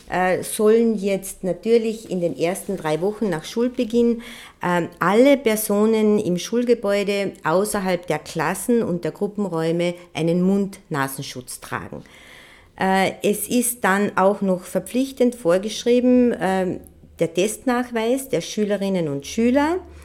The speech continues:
ausgenommen jener, die einen S B F haben, äh, oder irgendwelche ärztliche Atteste vorweisen können, vertrauliche ärztliche Atteste, äh, wobei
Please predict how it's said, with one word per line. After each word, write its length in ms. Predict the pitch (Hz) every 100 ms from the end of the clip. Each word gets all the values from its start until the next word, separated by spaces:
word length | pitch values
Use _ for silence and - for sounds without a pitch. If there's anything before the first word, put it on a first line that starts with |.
| - -
ausgenommen 1000 | 202 208 - 214 190 190 175 175 156 165
jener, 420 | 175 185 185 170
die 220 | 160 160
einen 460 | 143 143 143 143 -
S 180 | 143 -
B 240 | 76 147
F 280 | 208 - - _ _ -
haben, 420 | 214 214 262 320 381 - - - - - _
äh, 240 | 190 185 -
oder 420 | 214 214 190 180
irgendwelche 840 | 202 202 190 180 170 165 170 165 156
ärztliche 640 | - 170 170 175 156 -
Atteste 460 | - 143 143 - 208
vorweisen 600 | 208 214 208 214 220 247
können, 400 | 247 247 277 370 403 - - - - -
vertrauliche 760 | - 165 - 156 160 175 185 202
ärztliche 640 | 190 202 - 220 233 240 233 - - -
Atteste, 640 | 202 226 226 226 277 330 - - - - -
äh, 380 | 202 202 202 - - - -
wobei 920 | 190 226 226 180 175 196 233 302